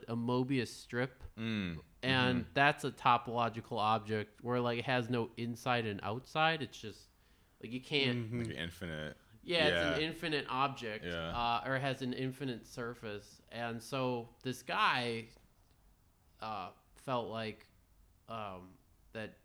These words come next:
Speaker 1: sort of the way we approach language, or, like, even authors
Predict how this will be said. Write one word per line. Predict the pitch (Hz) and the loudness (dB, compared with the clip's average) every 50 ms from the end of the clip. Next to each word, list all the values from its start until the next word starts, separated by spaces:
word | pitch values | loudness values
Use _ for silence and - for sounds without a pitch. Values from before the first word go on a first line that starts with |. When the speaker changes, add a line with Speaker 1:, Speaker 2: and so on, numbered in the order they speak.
| _ - - - - _ _ _ _ - - | _ -20 -20 -20 -20 _ _ _ _ -20 -16
Speaker 1:
sort | - - 139 127 | -10 -6 -6 -6
of | 117 104 - - - - - 117 | -6 -8 -12 -18 -20 -20 -14 -12
the | 127 | -8
way | 117 127 131 131 135 | -6 -4 -2 -2 0
we | 131 135 131 120 | 0 -2 -2 -4
approach | - - - 135 131 127 127 - - | -4 -4 -2 -2 -2 -2 -4 -6 -6
language, | - 113 117 117 117 113 117 113 110 104 95 95 - - - - | -4 -2 -2 -2 -2 -2 -2 -2 -2 -2 -4 -8 -12 -12 -10 -8
or, | 113 | -6
like, | 110 107 107 101 104 101 - - - - _ _ _ - | -6 -4 -4 -4 -4 -6 -8 -14 -20 -20 _ _ _ -2
even | 135 135 117 127 123 113 | -2 -2 0 0 -2 -2
authors | - - 104 110 113 - - 113 110 110 104 98 - - - - | -2 0 0 0 0 0 -2 -4 -4 -4 -4 -6 -12 -18 -20 -20